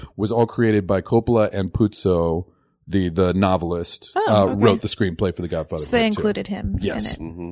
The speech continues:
Speaker 2: Interesting.
Speaker 1: This movie was nominated for eleven Oscars, won six of them. The Godfather, by the way,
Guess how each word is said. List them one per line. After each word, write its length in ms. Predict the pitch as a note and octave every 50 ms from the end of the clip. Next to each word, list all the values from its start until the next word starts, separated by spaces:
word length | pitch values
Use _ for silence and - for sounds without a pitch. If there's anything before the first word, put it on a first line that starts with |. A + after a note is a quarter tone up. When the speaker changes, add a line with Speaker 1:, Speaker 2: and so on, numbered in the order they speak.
| F#2 -
Speaker 2:
Interesting. 560 | C#4+ C#4+ - G#3 - - - - A3+ G#3 G3 - _
Speaker 1:
This 200 | - C3 C3+ -
movie 180 | D3 D3+ D3+ D3
was 140 | C3+ A#2+ A#2+
nominated 420 | B2+ B2 B2+ B2+ B2+ B2 A#2+ -
for 80 | - G#2+
eleven 460 | F#2 F#2 F#2+ G2 A2+ B2 C3+ C#3 A#2+
Oscars, 680 | A2 G2+ F#2+ - - - G2 F#2+ G#2+ B2 - - - -
won 260 | F#2+ G2 G#2 G#2+ G#2+
six 460 | G#2 - - - - - D3 - - -
of 120 | F2 D#2+
them. 360 | D#2+ D2+ C2 B1+ F#2+ A#2 A#2+ - _ - - _ _ _ _ _ _ _
The 60 | -
Godfather, 540 | G#2 G2+ D3+ F#3 A3+ G3 - E3 C#3 B2+ B2+
by 220 | A2+ G#2+ A#2+ A#2
the 60 | A#2 A#2
way, 200 | A2+ A#2 A#2 A#2